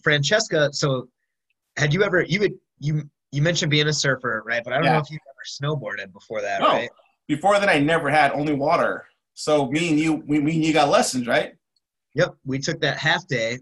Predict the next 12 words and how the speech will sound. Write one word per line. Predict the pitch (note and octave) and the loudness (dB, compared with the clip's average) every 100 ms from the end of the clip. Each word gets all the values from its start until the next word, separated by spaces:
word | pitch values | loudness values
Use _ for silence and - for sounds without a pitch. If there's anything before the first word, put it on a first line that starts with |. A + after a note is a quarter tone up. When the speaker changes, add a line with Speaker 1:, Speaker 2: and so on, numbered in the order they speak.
| B2 | -6
Speaker 1:
and | B2 | -4
I, | B2+ B2 | -4 -6
if | A#2 | -4
I | C#3+ | -2
recall | E3+ E3 F3+ | 0 -2 -4
correctly, | E3+ F3 E3 A#2+ G#2+ G#2 _ _ _ - | -4 -4 -4 -6 -10 -10 _ _ _ -6
there | B2+ | -4
was | A#2 | -4
a | A#2 | -8
family | - D3 D#3 D#3 D#3+ D#3 D3+ | -4 -2 0 0 0 -2 -4
of, | A#2+ A2+ A2 G#2 G#2 G#2 - _ G2+ | -6 -4 -4 -6 -10 -20 -20 _ -12
um, | G2+ G2 F#2+ F#2 F2+ F2 | -8 -8 -8 -12 -16 -20